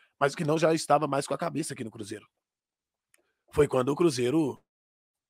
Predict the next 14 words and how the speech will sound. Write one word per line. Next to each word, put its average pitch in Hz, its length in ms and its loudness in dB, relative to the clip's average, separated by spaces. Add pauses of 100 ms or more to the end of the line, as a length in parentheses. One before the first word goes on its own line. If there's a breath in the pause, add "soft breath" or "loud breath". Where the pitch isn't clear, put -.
(600)
trouxe 139 320 0
o 151 60 2
Pepa. - 400 -4 (1000)
E 190 80 4
o 190 60 4
Pepa 208 300 10
simplesmente 214 520 2
colocou 214 340 8
cada 214 280 4
peça 202 300 2
no 180 80 4
seu 202 200 6
devido 196 280 8
lugar. 185 460 0